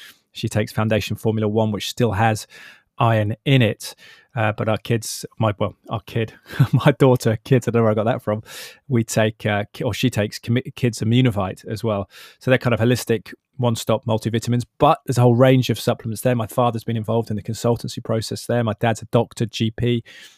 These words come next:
micronutritionist, Doctor Mark Draper. He's a doctor in the, in the Cotswolds here in the U K. You can find out more about Cytoplan's, um, thesis around food-based supplements, what they are on the website, cytoplan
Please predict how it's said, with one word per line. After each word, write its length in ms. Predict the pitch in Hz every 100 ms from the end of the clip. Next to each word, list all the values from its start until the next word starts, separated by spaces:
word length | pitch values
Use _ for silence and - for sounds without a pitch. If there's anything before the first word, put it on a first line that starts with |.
| _ 117
micronutritionist, 840 | 120 120 113 110 123 - 120 -
Doctor 320 | 123 110 -
Mark 240 | 113 113 -
Draper. 420 | 123 117 120 110 - - - -
He's 100 | -
a 40 |
doctor 400 | 113 120 - 113
in 100 | 107
the, 180 | 107 107 -
in 80 |
the 80 | 110
Cotswolds 680 | - 123 - 123 120 120 - _ -
here 120 | 113
in 100 | 110
the 80 | 110
U 180 | 113 107
K. 320 | 117 117 - - - _ -
You 60 |
can 80 | 107
find 220 | - 110
out 120 | 113
more 120 | 120 113
about 180 | 101
Cytoplan's, 840 | - 117 - - 110 107 104 - 113
um, 300 | 104 101 -
thesis 540 | - 135 123 147 -
around 180 | 117 107
food-based 500 | - 123 113 107 101
supplements, 520 | - 123 113 113 -
what 100 | 120
they 80 | 113
are 140 | 110 107
on 40 |
the 80 | 113
website, 380 | 113 - 117 117
cytoplan 640 | - 117 - - 110